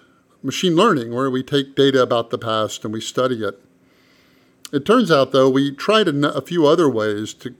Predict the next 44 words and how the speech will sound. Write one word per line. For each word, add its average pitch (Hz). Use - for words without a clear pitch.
to 139
make 160
big 135
advances 113
in 113
A 113
I 117
that 131
didn't 185
turn 143
out 117
quite 147
as 113
well. 120
One 311
of 262
these 143
were 135
expert 135
systems. 117
Expert 285
systems 214
seem 277
to 151
be 127
a 135
really 135
good 143
idea. 139
They 143
say, 175
"Just 233
go 180
to 151
experts 135
and 127
get 180
them 151
to -
take -
all 151
of 190
their 196
knowledge 120